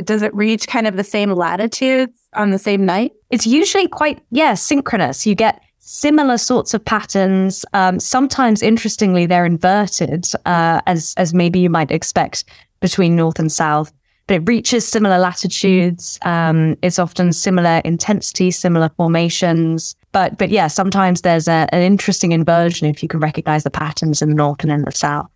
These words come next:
Speaker 1: Interesting. I guess because of the Coriolis effect, because, you know, the
Speaker 2: Mm-hmm.
Speaker 1: Earth's rotation is gonna be the opposite in the southern hemisphere. So for the same reason that hurricanes are going the opposite direction,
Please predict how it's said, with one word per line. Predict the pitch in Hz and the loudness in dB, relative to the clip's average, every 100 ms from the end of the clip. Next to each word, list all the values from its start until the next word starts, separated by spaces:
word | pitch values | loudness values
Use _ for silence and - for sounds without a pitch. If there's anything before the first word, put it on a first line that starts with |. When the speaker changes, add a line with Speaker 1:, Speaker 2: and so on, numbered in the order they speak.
| _ _ _ | _ _ _
Speaker 1:
Interesting. | 302 320 370 359 262 214 | -2 0 0 0 0 -2
I | 233 | -2
guess | 269 269 | -2 -4
because | 269 294 233 | -4 -2 -2
of | |
the | 233 | -4
Coriolis | - 220 196 196 269 311 - | -4 -2 2 2 0 -2 -6
effect, | 247 226 190 202 - | -2 -2 -2 -4 -6
because, | 226 202 208 202 220 | -6 -2 -2 -2 0
you | |
know, | 214 202 | 2 2
the | 196 | 4
Speaker 2:
Mm-hmm. | 269 | 2
Speaker 1:
Earth's | 214 214 220 | 0 -2 -2
rotation | 196 - 240 277 220 | -2 -2 -2 0 -2
is | 190 | -2
gonna | - 185 | 0 0
be | 180 | 0
the | 175 | 0
opposite | - 202 220 - - | -2 -2 -4 -4 -4
in | |
the | 196 | -4
southern | - 175 175 | -2 -2 0
hemisphere. | 196 226 240 - 160 | 0 0 0 -2 -4
So | 160 196 | 0 -2
for | - 190 | -2 -2
the | 185 | -2
same | - 190 180 | -2 -2 0
reason | 180 180 175 175 | 0 0 0 -2
that | 175 | -2
hurricanes | - 254 269 247 202 180 | -2 -2 0 0 0 0
are | |
going | 175 165 165 | -2 -2 -4
the | 170 | -4
opposite | 165 - 170 196 | -4 -4 -8 -4
direction, | 156 165 160 - 180 180 | -2 -2 -2 -2 -2 -2